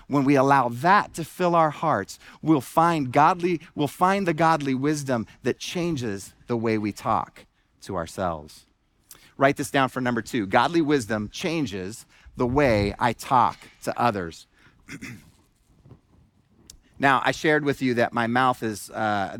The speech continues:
I shared with you, uh, my pessimism. I asked you if your mouth has ever gotten in any trouble, and <clears throat> so this is where my confession comes in.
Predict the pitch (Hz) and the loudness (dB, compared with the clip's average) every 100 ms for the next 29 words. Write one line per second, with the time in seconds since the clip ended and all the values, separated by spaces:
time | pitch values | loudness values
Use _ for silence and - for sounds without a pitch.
0 | 110 123 - 131 120 - _ _ _ - | -8 -8 -4 -2 -2 -8 _ _ _ -8
1 | 123 - 117 107 - 104 101 110 101 - | -6 -4 -2 -2 0 0 0 0 -2 -2
2 | 135 139 123 113 117 110 - - - 120 | -2 -2 -2 -2 -4 -6 -10 -12 -2 0
3 | 139 139 - 139 117 135 135 120 117 120 | 2 0 -2 -2 0 0 2 2 0 -2
4 | 113 110 107 113 - 107 104 104 95 - | -2 -2 0 0 0 -6 -6 -6 -6 -2
5 | 107 110 104 87 - - - _ - _ | -2 -2 -4 -6 -10 -20 -20 _ -20 _
6 | _ _ _ _ _ - - - - 160 | _ _ _ _ _ -10 -8 -10 -12 -18
7 | - - - _ _ _ - - 117 120 | -18 -20 -20 _ _ _ -18 -8 -6 -6
8 | 120 - 123 107 98 107 - 113 - 98 | -6 -6 -6 -4 -6 -8 -6 -6 -6 -12
9 | - 95 87 98 92 | -10 -10 -10 -10 -12